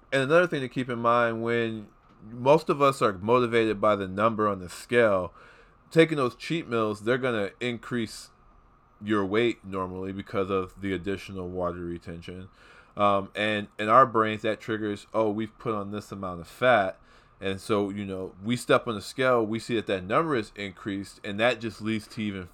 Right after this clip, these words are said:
further discouragement of the process that you're in and believing that it doesn't work, because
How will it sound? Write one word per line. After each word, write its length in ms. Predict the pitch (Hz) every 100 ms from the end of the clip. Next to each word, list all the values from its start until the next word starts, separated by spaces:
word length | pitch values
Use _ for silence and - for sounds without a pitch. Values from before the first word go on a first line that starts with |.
| _
further 300 | 123 113 104
discouragement 1040 | 92 87 - 156 175 139 104 95 92 92 - _ - - _ -
of 480 | 104 101 101 95 - - - -
the 120 | 104
process 520 | - 156 - - 104 -
that 240 | 104 -
you're 160 | 90 85
in 420 | 131 117 104 101 _ _ 101
and 160 | 101
believing 380 | 104 113 110 107
that 180 | 104 98
it 120 | 98
doesn't 360 | 98 92 90 104
work, 480 | 117 117 - - _ _
because 440 | 131 135 147 123